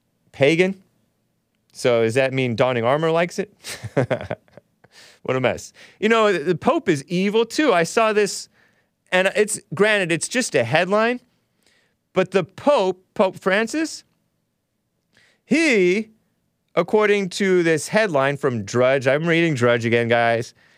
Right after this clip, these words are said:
and New York Post. New York Post is pretty liberal, but sometimes they, uh, whatever.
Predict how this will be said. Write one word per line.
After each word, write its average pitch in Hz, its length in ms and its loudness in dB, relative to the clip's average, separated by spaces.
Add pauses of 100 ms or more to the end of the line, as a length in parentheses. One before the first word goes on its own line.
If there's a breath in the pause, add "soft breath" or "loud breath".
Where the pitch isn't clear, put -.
(200 soft breath)
and 117 380 0
New 151 80 0
York 175 320 0
Post. 139 480 -2
New 151 100 -4
York 147 240 0
Post 131 300 -2
is 123 140 -10
pretty 135 240 -4
liberal, 117 340 0
but 107 160 -2
sometimes 107 400 -6
they, 87 220 -4 (1000 soft breath)
uh, 82 480 0
whatever. 92 420 0